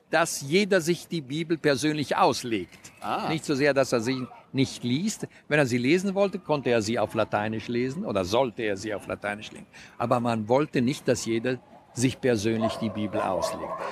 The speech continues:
Speaker 1: Nach dem Zweiten Vatikanischen Konzil ist auch die Bibel mehr in den Vordergrund gerückt und deswegen sehr viele Bibelübersetzungen in allen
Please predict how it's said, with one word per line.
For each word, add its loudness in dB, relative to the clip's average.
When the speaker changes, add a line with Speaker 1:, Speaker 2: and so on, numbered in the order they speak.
Speaker 1:
Nach 2
dem 0
Zweiten 0
Vatikanischen -4
Konzil -6
ist -4
auch 2
die -2
Bibel 2
mehr 4
in -2
den 0
Vordergrund 0
gerückt -4
und -4
deswegen 0
sehr 4
viele -2
Bibelübersetzungen -6
in -2
allen -2